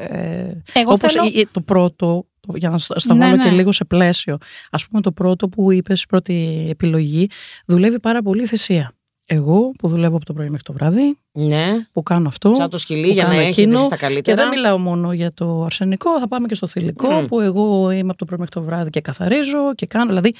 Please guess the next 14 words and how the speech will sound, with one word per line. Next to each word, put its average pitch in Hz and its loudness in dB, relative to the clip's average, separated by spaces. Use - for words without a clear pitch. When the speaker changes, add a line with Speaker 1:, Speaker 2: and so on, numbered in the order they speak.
Speaker 1:
έχει - -2
πάρα 233 -2
πολύ 190 -2
τη 160 -4
θυσία. 143 -2
Και - -12
υπάρχει 370 -2
και - -20
το, 262 -6
η 262 -4
δεύτερη 247 -2
επιλογή 185 0
που - -8
έχει - -6